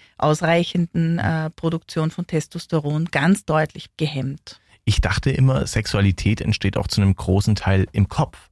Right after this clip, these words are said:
Speaker 1: Ja.
Speaker 2: also Vorstellungen. Äh,
Speaker 1: Mhm.
Speaker 2: aber die könnt ihr ja nicht blocken, oder? Ich meine, schwierig, oder?
Speaker 1: Äh, das ist eine super Frage. Also wir haben ganz häufig tatsächlich Patienten, wo die, äh, Fantasien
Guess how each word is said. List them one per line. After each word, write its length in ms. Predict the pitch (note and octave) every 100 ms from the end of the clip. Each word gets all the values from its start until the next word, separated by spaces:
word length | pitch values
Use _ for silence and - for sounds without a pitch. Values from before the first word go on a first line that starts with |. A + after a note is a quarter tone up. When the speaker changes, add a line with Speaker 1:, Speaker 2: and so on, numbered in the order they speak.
| -
Speaker 1:
Ja. 60 |
Speaker 2:
also 280 | G2+ F#2 F2+ - _ _
Vorstellungen. 760 | A#2 B2 - G#2+ E2+ E2 D3 - _ _ _ -
Äh, 100 | A3
Speaker 1:
Mhm. 320 | A3 B3 D4 -
Speaker 2:
aber 120 | A#2
die 140 | G#2+ -
könnt 200 | C3 C3
ihr 60 |
ja 60 | A#2+
nicht 240 | C3 -
blocken, 380 | - F#2 - E2
oder? 220 | D#2 D#2+ A2+ F#2 - D3
Ich 80 |
meine, 200 | F2 F#2 - - _ _ _ -
schwierig, 460 | - A#2 B2+ F2 -
oder? 240 | F2 G2+
Speaker 1:
Äh, 140 | B2+ -
das 120 | F#3+ G3+
ist 80 |
eine 220 | G3+ - F#3
super 320 | - A#3+ C4
Frage. 420 | - E3 G3+ C4
Also 160 | G#3+ G#3
wir 160 | G3+
haben 160 | G3 G#3
ganz 240 | G3 G#3+
häufig 400 | F#3 F3 G#3+ A#3
tatsächlich 520 | - G#3 G#3 A#3+ B3 -
Patienten, 840 | G#3+ - E3 E3+ G#3 - B3+ D#4 D#4 A#3+
wo 200 | G3 G#3
die, 340 | G#3 G3 G3+ G3+
äh, 220 | F#3+ F3+
Fantasien 920 | - F#3 F#3 F3+ - - G3 G3+ C4